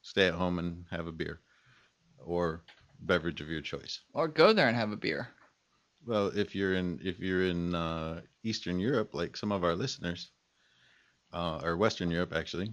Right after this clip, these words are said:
Speaker 1: like some
Speaker 2: Mm-hmm.
Speaker 1: of our listeners, then that might not be
Speaker 2: That would be an
Speaker 1: feasible.
Speaker 2: expensive beer.
Speaker 1: It'd be a really expensive beer.
Speaker 2: And the beer here is not that good.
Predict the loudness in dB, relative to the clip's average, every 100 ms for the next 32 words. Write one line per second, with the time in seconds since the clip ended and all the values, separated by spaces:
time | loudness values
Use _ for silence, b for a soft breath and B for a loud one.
0 | -8 -6 -2 -2 -2 -2 -4 -6 -6 -6
1 | -6 -8 -6 -8 -2 -2 -2 -6 _ -10
2 | -6 -2 0 0 -2 -10 -6 0 0 0
3 | -6 -8 -2 0 0 -2 -8 2 6 6
4 | 6 6 4 0 0 2 2 0 -6 -2
5 | 0 0 -4 -10 -10 0 2 4 2 0
6 | -4 -10 -10 -8 -8 -10 -12 _ _ b
7 | b _ -2 0 0 2 2 2 0 -2
8 | 0 0 2 2 0 -2 -2 -2